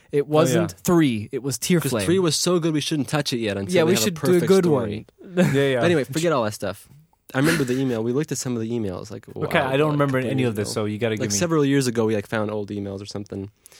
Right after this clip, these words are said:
Speaker 2: Mm-hmm.
Speaker 3: and there was these emails between you and, you and Phil.
Speaker 1: It's like a screaming match, all
Speaker 3: Dude,
Speaker 1: caps.
Speaker 3: I can't believe, like, the stuff you guys were talking about.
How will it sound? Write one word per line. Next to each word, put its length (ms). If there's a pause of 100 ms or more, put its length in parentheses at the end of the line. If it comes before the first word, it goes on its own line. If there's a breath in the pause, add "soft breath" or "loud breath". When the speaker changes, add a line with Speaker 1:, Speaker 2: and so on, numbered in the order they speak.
Speaker 2:
Mm-hmm. 240 (160)
Speaker 3:
and 160
there 80
was 140
these 160
emails 240
between 300
you 120
and, 220
you 160
and 260 (680)
Phil. 320
Speaker 1:
It's 120
like 140
a 40
screaming 480
match, 440
all 200
Speaker 3:
Dude, 160
Speaker 1:
caps. 280
Speaker 3:
I 60
can't 380
believe, 400
like, 200
the 140
stuff 300
you 80
guys 180
were 60
talking 400
about. 360